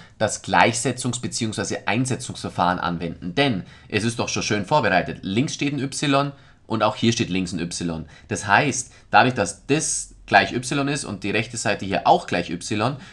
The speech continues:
können wir diese beiden Terme mit den Xen zusammenführen. Das heißt, x Quadrat minus zwei x plus zwei ist das gleiche Y wie zwei x minus eins hier.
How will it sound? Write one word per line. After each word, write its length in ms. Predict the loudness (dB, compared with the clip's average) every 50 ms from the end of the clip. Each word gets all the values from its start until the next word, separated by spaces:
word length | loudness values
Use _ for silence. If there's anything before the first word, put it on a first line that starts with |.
| -20 -12 -6
können 160 | -4 -2 -2
wir 60 | -2
diese 220 | -2 0 0 0 2
beiden 260 | 2 2 2 0 0
Terme 220 | 0 0 0 2
mit 160 | 0 0 -2
den 160 | -2 -2 -2 -2
Xen 480 | -2 -2 -2 -2 0 0 -2 -2 -6 -12 -20 -14
zusammenführen. 760 | -6 -4 0 2 2 2 2 2 0 -2 -6 -8 -8 -8 -10 -14 -18 -20 -20 -12 -8
Das 180 | -8 -6 -2 2
heißt, 400 | 4 4 4 4 2 -2 -4 -4 -4
x 200 | -4 -4 -2 -4
Quadrat 300 | -2 2 2 2 2 2
minus 260 | 0 -2 -2 -4 -6
zwei 260 | 0 2 4 4 4 2
x 160 | -2 -6 -8
plus 260 | -6 -6 -8 -6 -8
zwei 320 | -6 0 2 4 4 4 2
ist 220 | -2 -4 -6 -6
das 120 | -8 -8
gleiche 360 | -2 -2 0 0 0 0 0 0
Y 560 | 0 -2 0 0 2 2 4 4 2 0 -4 -8 -14 -20 -8 -2
wie 140 | -2 -2 -2
zwei 300 | 2 4 4 4 4 2
x 180 | 0 -2 0
minus 320 | 2 2 4 4 2 0 -2
eins 360 | -2 0 0 0 0 0 -2
hier. 360 | -4 0 2 2 2 2 0